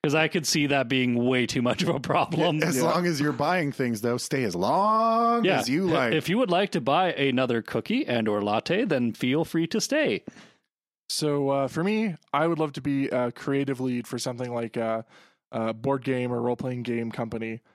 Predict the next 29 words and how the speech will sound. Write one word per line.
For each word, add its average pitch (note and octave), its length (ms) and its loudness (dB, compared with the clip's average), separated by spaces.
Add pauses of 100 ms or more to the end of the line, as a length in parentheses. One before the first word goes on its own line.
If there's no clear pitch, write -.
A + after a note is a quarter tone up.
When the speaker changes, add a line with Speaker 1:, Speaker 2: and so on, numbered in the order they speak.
(280)
Speaker 3:
Uh, A#2 240 -4
something C3 300 -2
to C#3 100 0
actually B2+ 240 -4
take - 400 -6
the, A#2 320 -2
the A#2 80 -10
things D3+ 200 -4
I C#3 100 2
do C3 380 0 (320)
in C3 140 -4
the A#2+ 240 -2 (100)
minuscule C3+ 640 -2
amounts B2+ 240 -2
of A#2+ 80 -6
spare B2 240 -4
time B2 220 -2
I A#2+ 60 -2
have A#2+ 260 -4
and A#2+ 100 -6
actually A#2 220 -6
focus C3 420 -4
on A#2+ 160 -2
it A#2+ 140 -6
and A#2 180 -8
world A#2+ 320 -4
build A2+ 300 -4
for A2+ 160 -6
fun. A2 400 -6